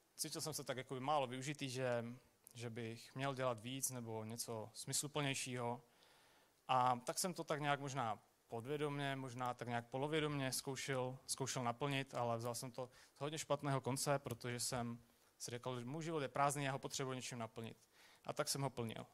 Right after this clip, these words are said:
A snažil jsem se být všude, snažil jsem se dělat víc,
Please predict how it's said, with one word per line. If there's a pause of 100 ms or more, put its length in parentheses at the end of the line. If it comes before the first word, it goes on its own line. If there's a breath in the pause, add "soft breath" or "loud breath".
A
snažil
jsem
se
být
všude, (600 soft breath)
snažil
jsem
se
dělat
víc,